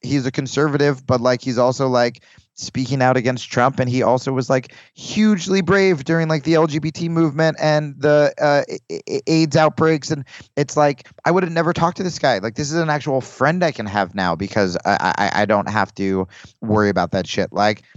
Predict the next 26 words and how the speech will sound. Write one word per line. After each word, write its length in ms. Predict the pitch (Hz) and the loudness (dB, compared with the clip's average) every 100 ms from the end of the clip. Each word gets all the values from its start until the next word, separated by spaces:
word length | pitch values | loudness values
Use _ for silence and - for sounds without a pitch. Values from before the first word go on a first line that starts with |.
| - | -8
that's 120 | 170 | -2
a 40 | |
big 120 | 175 180 | -2 0
fucking 240 | 190 175 | -2 0
deal. 220 | 180 147 | 0 0
So 120 | - 175 | 0 0
anyway, 200 | 160 104 - | 0 -4 -6
um, 500 | 120 123 117 110 104 101 | -2 0 0 -2 -6 -6
gotta 240 | 131 117 - | -4 -4 -6
keep, 200 | 151 - - | -6 -6 -12
stop 280 | - - 113 | -8 -2 0
plugging 260 | - 131 135 | 2 0 2
other 160 | 131 | 0
people. 320 | 131 143 110 98 | 0 -2 -2 -4
So 140 | 147 | -2
yeah, 160 | 156 104 | -2 -2
it's 140 | 131 | -6
Fuck 240 | - 143 143 | -2 -2 0
Up 140 | 135 | 0
Pod, 320 | 131 113 110 - _ - | 2 2 0 -6 _ -2
uh, 140 | 123 | 0
with 100 | 117 | 0
Jamie 240 | 117 123 113 | -4 -6 -2
Kilstein, 400 | 120 113 110 107 | -4 -2 -6 -6
and 160 | 117 113 | -2 0
then, 300 | 113 107 | 0 0